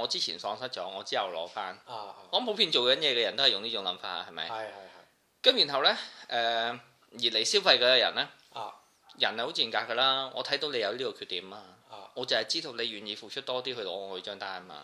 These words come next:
Speaker 2: 啊。
Speaker 1: 唔係我原本要畀嗰個價值，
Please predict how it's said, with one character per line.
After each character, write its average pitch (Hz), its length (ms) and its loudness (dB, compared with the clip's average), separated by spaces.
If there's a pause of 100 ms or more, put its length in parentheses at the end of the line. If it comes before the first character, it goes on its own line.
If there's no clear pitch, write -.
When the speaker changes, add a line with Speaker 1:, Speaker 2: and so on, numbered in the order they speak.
Speaker 2:
啊。 104 260 -12 (120)
Speaker 1:
唔 110 80 -16 (100)
係 113 220 0
我 117 140 -2
原 98 240 -10
本 98 340 -8 (300)
要 117 140 -6
畀 104 140 0
嗰 113 160 2
個 101 80 -8
價 90 80 -4
值， 98 120 -10